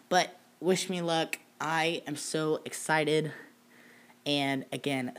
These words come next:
thank you guys so much for all the support.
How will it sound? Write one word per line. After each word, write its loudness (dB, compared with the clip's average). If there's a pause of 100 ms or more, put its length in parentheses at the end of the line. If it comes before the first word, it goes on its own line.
thank -4
you 0
guys 0
so -2
much -6
for -8
all -4
the -8
support. -6